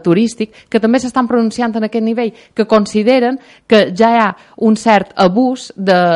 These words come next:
d'aquesta, d'aquest sector turístic i que el que hem de fer és diversificar l'economia per precisament poder ser unes illes molt més sostenibles a tots els nivells, també a nivell econòmic,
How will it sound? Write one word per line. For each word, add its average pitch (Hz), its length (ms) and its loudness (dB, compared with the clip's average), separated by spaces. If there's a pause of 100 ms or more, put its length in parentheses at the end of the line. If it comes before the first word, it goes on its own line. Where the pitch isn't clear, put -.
d'aquesta, 190 600 -4
d'aquest 226 400 -4
sector 208 260 -4
turístic 233 420 -4
i 214 80 -8
que 220 120 -4
el 214 120 0
que 226 120 -2
hem 233 80 -2
de 240 100 -4
fer 247 220 -4
és 208 80 -4
diversificar 220 720 -2
l'economia 220 560 -2 (260)
per 277 160 0
precisament 247 600 -4 (240)
poder 214 260 2
ser 233 100 0
unes 220 340 2
illes 220 340 -2 (140)
molt 196 220 -2
més 196 160 -6
sostenibles 202 640 -6
a - 100 -12
tots 160 200 -6
els 170 100 -8
nivells, 240 260 -4
també 208 220 -6
a 208 60 -4
nivell 170 260 -4
econòmic, 143 460 -8